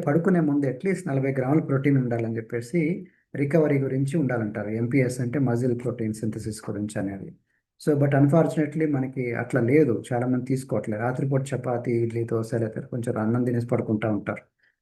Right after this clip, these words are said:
యాక్చువల్‌గా కరెంట్ రికమెండేషన్ కూడా వన్ పాయింట్ వన్ కేజీ per day అంటారు ప్రోటీన్. ఒక రోజు ఒక పర్సన్కి, ఒక కిలో బాడీకి ఒక వన్ పాయింట్ వన్ గ్రామ్ తీసుకోవాలని, జీరో పాయింట్ ఎయిట్ నుంచి వన్ పాయింట్ వన్.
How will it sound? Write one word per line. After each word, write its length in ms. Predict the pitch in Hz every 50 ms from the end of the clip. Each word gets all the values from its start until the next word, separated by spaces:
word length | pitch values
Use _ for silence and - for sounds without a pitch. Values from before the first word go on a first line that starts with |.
| _ _ _ -
యాక్చువల్‌గా 440 | - 135 139 - - 185 180 170 165 165
కరెంట్ 320 | - 139 139 156 170 160 151
రికమెండేషన్ 640 | 135 135 160 151 151 156 151 151 143 143 147 143 139
కూడా 180 | 135 139 147 185 185 151 120
వన్ 200 | 117 113 135 139 135
పాయింట్ 300 | 143 135 131 135 135 131
వన్ 160 | 127 127 123 120
కేజీ 280 | 120 131 127 123 127 135 135 123
per 100 | 117 113 104 110
day 80 | 127 127 113
అంటారు 300 | 107 104 98 - - - -
ప్రోటీన్. 320 | - 123 - 131 117 110 120 120
ఒక 120 | 117 - 123 131
రోజు 220 | 135 135 139 185 226 262 - - - _ _ _ _ _ -
ఒక 140 | 143 139 123 - 135
పర్సన్కి, 360 | 123 131 - 156 160 160 170
ఒక 160 | 143 - - - -
కిలో 180 | - 143 135 135 135 127
బాడీకి 300 | 131 131 135 143 139 180 143
ఒక 80 | 131 131 131 120
వన్ 180 | 117 123 131 127
పాయింట్ 240 | 139 127 123 123 120
వన్ 120 | 120 113 113
గ్రామ్ 200 | 110 113 113 117 113
తీసుకోవాలని, 540 | 113 110 - - - 113 107 107 104 107 107
జీరో 220 | 120 135 139 151 139 143
పాయింట్ 240 | 139 135 135 131 135 127
ఎయిట్ 180 | 131 131 - 143
నుంచి 160 | 135 139 139 175
వన్ 140 | 151 123 117 120
పాయింట్ 240 | 117 113 113 113 -
వన్. 160 | 117 - -